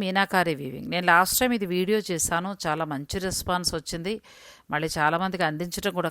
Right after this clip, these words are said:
కష్టమైంది. ఇప్పుడు మళ్ళీ కొత్త డిజైన్స్ వచ్చేసాయి. మీకు నచ్చింది ఉంటే వెంటనే మీరు బుక్ చేసుకోండి. ఈ చీరల స్పెషల్ ఏంటంటే బ్లౌజ్ కూడా ఆ జూట్ ఫ్యాబ్రిక్‌లోనే సాఫ్ట్గా ఇచ్చారు, బాగా మన్నుతుంది కూడా ఈ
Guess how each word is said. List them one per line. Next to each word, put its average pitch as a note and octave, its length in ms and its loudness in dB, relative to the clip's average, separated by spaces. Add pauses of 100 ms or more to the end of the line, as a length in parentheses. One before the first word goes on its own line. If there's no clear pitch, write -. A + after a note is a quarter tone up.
కష్టమైంది. C#3 600 -2 (300)
ఇప్పుడు - 240 -4
మళ్ళీ D#3+ 240 0
కొత్త F#3 260 0
డిజైన్స్ F3+ 380 0
వచ్చేసాయి. B3+ 440 2 (480)
మీకు E3+ 220 -4 (180)
నచ్చింది G#3+ 380 0
ఉంటే G#3 220 0
వెంటనే F#3+ 360 -2
మీరు F#3+ 160 0
బుక్ - 240 -6
చేసుకోండి. C3 480 -2
ఈ G#3+ 40 -2 (120)
చీరల C#4+ 300 4 (120)
స్పెషల్ F#3+ 460 0
ఏంటంటే E3+ 360 -4 (140)
బ్లౌజ్ E3+ 340 6 (120)
కూడా A#3+ 180 6 (640)
ఆ D#3 40 0 (160)
జూట్ B3+ 320 4
ఫ్యాబ్రిక్‌లోనే G#3+ 580 2 (160)
సాఫ్ట్గా G3+ 500 4 (100)
ఇచ్చారు, - 360 -14 (1900)
బాగా G3+ 240 0 (140)
మన్నుతుంది F#3 520 2
కూడా D3 220 -2
ఈ - 20 -12